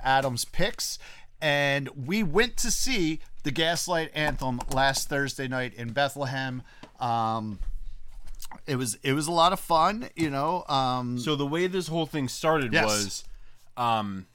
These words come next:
Speaker 2: I had texted Paul and said, "Hey, Gaslight's coming in May. Um, let me figure out, like, what my schedule will be." My schedule ends up usually being, um,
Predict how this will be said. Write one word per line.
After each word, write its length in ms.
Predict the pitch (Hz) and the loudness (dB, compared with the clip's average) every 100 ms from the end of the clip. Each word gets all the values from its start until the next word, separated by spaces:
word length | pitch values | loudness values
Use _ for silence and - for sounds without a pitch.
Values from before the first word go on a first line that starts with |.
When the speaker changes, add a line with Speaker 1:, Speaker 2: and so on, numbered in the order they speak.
| _ _ _ _ - | _ _ _ _ -6
Speaker 2:
I 140 | - 139 | 2 4
had 160 | 143 | 4
texted 340 | 156 139 147 123 | 2 0 -2 -4
Paul 200 | 127 123 | -2 -2
and 80 | 117 | -2
said, 120 | 113 | -2
"Hey, 160 | 139 120 | -2 0
Gaslight's 460 | 113 110 127 110 | 0 0 -2 -6
coming 260 | - 113 107 | -4 -4 -4
in 160 | 98 120 | -4 -2
May. 400 | 180 139 110 - - - - - - - - - | 0 2 4 2 0 -4 -14 -14 -16 -14 -14 -4
Um, 500 | 110 104 98 95 - - - - - - - - - | 0 0 0 -4 -6 -8 -12 -14 -12 -10 -10 -10 -4
let 140 | 127 | -2
me 100 | 123 | 0
figure 360 | 120 135 113 117 | -2 -2 2 6
out, 200 | 110 107 | 6 4
like, 180 | 107 95 | 0 -2
what 160 | 110 | -4
my 120 | 104 92 | -6 -8
schedule 440 | - 151 139 113 | -4 -4 -2 -4
will 80 | 98 | -4
be." 300 | 95 95 95 - - - | -4 -6 -6 -8 -12 -10
My 160 | 107 107 | -4 -4
schedule 520 | - 120 110 110 107 | -2 -4 -2 -2 -2
ends 240 | 104 101 104 | -4 -4 -4
up 160 | 90 | -4
usually 420 | 113 156 120 113 | -6 -4 -2 -2
being, 520 | 92 104 101 98 98 92 - - - - - - | -2 -4 -4 -6 -8 -12 -18 -20 -20 -20 -20 -10
um, 460 | 95 92 87 87 | -6 -6 -6 -10